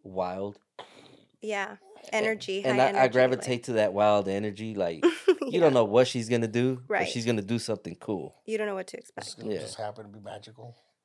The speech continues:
Speaker 1: Yeah, and I think Nicki Minaj is more, uh, she plans it out.
Speaker 2: Right.
Speaker 1: She's more
Speaker 2: A little bit more structured,
Speaker 1: Yeah,
Speaker 2: maybe.
Speaker 1: she's more structured with the way she does her moves and who she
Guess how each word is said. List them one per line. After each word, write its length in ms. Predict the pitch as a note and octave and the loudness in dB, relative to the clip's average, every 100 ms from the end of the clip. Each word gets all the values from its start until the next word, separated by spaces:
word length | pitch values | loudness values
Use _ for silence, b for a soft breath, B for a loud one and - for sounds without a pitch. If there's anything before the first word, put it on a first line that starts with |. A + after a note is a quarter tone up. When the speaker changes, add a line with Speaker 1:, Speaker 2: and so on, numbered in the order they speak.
| - | -4
Speaker 1:
Yeah, 100 | G#2+ | -2
and 180 | G2 A2 | 2 2
I 40 | |
think 280 | B2 A#2 - _ - | 2 -2 -4 _ -8
Nicki 280 | A#2+ A2+ | -6 -4
Minaj 320 | G2+ G2 G#2+ F#2+ | -2 0 0 -2
is 100 | F2+ | -6
more, 380 | G2+ G2 F#2+ F#2 | -2 0 0 -2
uh, 380 | F2 E2 C2+ - _ _ | -4 -8 -10 -14 _ _
she 240 | - G#2+ - _ | -18 -16 -18 _
plans 320 | - A2+ G2+ | -2 0 0
it 100 | F#2+ | -2
out. 340 | E2+ F#2 - _ _ - | -4 -4 -8 _ _ -16
Speaker 2:
Right. 300 | F#3+ F#3+ - - _ | -12 -10 -12 -18 _
Speaker 1:
She's 220 | - A2+ G#2 | -16 -14 -6
more 640 | A2 G#2 F#2+ F#2 F2 F2 | -2 0 0 -2 -8 -12
Speaker 2:
A 40 | - | -12
little 100 | C#3 | -10
bit 120 | G3+ | -10
more 140 | G3+ G3+ | -10 -12
structured, 560 | - - - G#3+ G#3+ | -14 -16 -16 -16 -16
Speaker 1:
Yeah, 200 | A2+ A2 | -4 -2
Speaker 2:
maybe. 120 | F#2+ G#3+ | -2 -4
Speaker 1:
she's 140 | G#2+ | -4
more 160 | A2 F#2+ | -4 -2
structured 400 | A2 G#2 - G2 | -2 -4 -4 -12
with 140 | G2 | -8
the 60 | F2+ | -6
way 120 | G2 | -6
she 140 | - | -6
does 260 | F#2+ G2 G2 | -6 -4 -4
her 100 | G#2 | -6
moves 260 | G2 G2+ F#2 | -6 -8 -8
and 160 | F2 E2+ | -12 -10
who 140 | G2+ | -12
she 240 | - G2+ | -10 -12